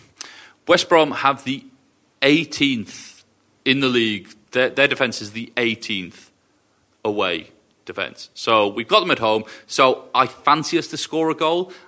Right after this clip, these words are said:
And honestly, I reckon a point against West Brom will be enough to,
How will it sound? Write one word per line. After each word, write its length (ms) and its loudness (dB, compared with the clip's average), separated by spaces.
And 220 -4
honestly, 680 0
I 60 -4
reckon 380 -2
a 40 -4
point 380 -4
against 280 -8
West 220 -6
Brom 380 -2
will 220 -4
be 180 -2
enough 500 -4
to, 680 -6